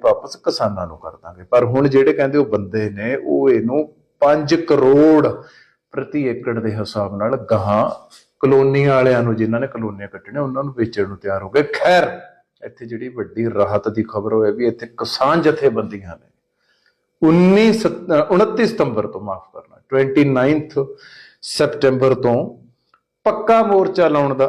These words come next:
ਐਲਾਨ ਕਰਤਾ ਵੀ ਇਹ ਜਿਹੜੀ, ਜਿੱਥੇ ਇਹ ਜ਼ਮੀਨ ਹੈ, ਇਹਦੇ ਪੱਕਾ ਮੋਰਚਾ ਜਿਹੜਾ ਉਹ ਲੱਗੂਗਾ। ਉਹਦੇ ਵਿੱਚ ਕਈ ਕਿਸਾਨ ਜਥੇਬੰਦੀਆਂ ਨੇ ਜਿਹੜੀਆਂ ਸ਼ਮੂਲੀਅਤ ਕਰਨਗੀਆਂ।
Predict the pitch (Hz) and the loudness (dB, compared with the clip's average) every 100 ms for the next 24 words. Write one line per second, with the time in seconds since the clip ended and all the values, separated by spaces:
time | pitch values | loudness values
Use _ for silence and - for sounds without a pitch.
0 | 143 117 113 101 85 71 _ _ _ _ | -2 -4 -6 -8 -12 -14 _ _ _ _
1 | _ - 113 127 135 139 147 147 127 123 | _ -14 -6 -4 -2 2 4 4 2 2
2 | 120 113 113 117 117 120 113 104 101 110 | 0 -4 -6 -4 0 0 -2 -4 -2 0
3 | 104 110 - _ - - _ _ 135 131 | 0 -2 -8 _ -20 -20 _ _ 2 4
4 | 147 160 160 - 147 143 165 156 151 139 | 4 2 0 -6 -6 -2 0 2 2 2
5 | 131 131 117 113 127 113 110 98 - 107 | 2 0 -2 0 -2 -2 -4 -6 -4 -4
6 | 117 123 135 123 123 127 127 - - 127 | 0 0 -2 -4 -4 -4 -6 -8 0 0
7 | 143 131 - 120 110 104 101 98 95 98 | 2 -2 -2 -2 -2 -4 -4 -6 -6 -8
8 | 101 104 110 107 117 110 113 107 110 117 | -4 -4 -4 -4 -6 -6 -4 -2 0 -2
9 | - - 113 135 139 147 | 0 0 0 0 2 2